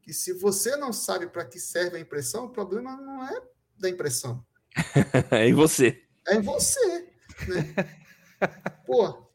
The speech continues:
Speaker 1: com a impressão eu consigo descobrir, é, consigo descobrir frequência, tá?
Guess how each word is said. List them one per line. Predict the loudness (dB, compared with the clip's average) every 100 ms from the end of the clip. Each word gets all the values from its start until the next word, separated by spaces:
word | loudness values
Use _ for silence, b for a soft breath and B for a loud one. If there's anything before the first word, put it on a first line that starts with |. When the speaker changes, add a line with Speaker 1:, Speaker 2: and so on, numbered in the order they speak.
| _
Speaker 1:
com | -4
a | -2
impressão | 0 2 2
eu | 0
consigo | -4 -6
descobrir, | -8 -8 -12 -6
é, | -6
consigo | -6 -10 -12 -12
descobrir | -14 -16 -16 -8
frequência, | -6 -6 -2 0 0 -2 -2 -4 -6 _ _ _ _ -12
tá? | -10 -10